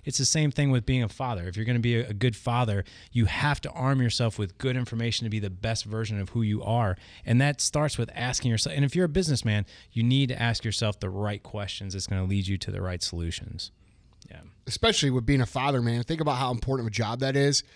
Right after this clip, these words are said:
Speaker 2: And so many guys just wing it through, and they're like, "Oh, I'm doing fine." Well, wouldn't it be worth you investing a little bit into trying to, what if you learn one lesson? That,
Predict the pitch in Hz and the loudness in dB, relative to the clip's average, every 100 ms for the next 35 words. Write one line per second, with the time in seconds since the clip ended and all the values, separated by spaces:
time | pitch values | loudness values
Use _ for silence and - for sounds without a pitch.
0 | - _ _ 143 139 131 - - - 151 | -20 _ _ 2 2 2 -4 -2 4 6
1 | 151 147 131 127 131 123 120 107 120 139 | 6 4 2 2 2 2 -2 0 0 0
2 | 120 127 131 143 156 - _ _ _ - | -2 2 4 4 2 -4 _ _ _ -2
3 | 127 131 156 165 156 151 123 113 107 110 | 2 4 4 2 4 4 2 0 -6 -4
4 | 123 123 _ _ 143 147 - 135 139 180 | -6 -6 _ _ 0 0 -2 -8 2 2
5 | 247 180 170 127 139 160 165 143 113 120 | 2 2 2 4 4 2 4 4 4 0
6 | 113 151 127 113 120 131 143 147 - _ | -2 0 0 0 0 2 2 2 -4 _
7 | _ _ _ _ _ 131 139 - 135 123 | _ _ _ _ _ 2 2 4 2 2
8 | 107 - 135 135 135 135 - 131 123 - | 0 -2 0 2 2 0 -2 -4 -4 -6
9 | 120 117 127 156 185 196 160 117 127 135 | -14 -14 -6 -4 0 4 4 4 2 2
10 | 120 127 95 90 - | 0 -2 -4 -8 -12